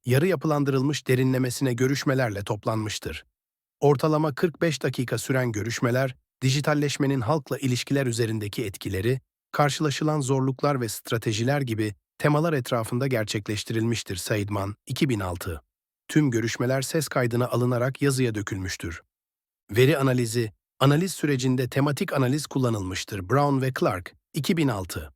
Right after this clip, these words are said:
Görüşme metinleri Envivo on iki yazılımı ile kodlanarak temalara ayrılmış, farklı araştırmacılar tarafından çapraz kontrol edilerek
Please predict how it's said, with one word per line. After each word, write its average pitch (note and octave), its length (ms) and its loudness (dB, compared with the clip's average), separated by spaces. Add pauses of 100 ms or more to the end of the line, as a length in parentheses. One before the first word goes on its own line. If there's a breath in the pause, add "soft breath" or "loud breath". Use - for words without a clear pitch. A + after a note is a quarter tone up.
(760)
Görüşme C3 420 4
metinleri C3+ 680 2
Envivo C3 640 2 (120)
on E3+ 120 4
iki D#3+ 220 -2
yazılımı C#3+ 400 2
ile C3 160 2
kodlanarak C#3+ 640 0
temalara C#3 400 2
ayrılmış, A2 600 -2 (320)
farklı D3 400 2
araştırmacılar C3 760 2
tarafından A#2 580 -2
çapraz C#3 420 0
kontrol B2+ 420 0
edilerek A2 520 -2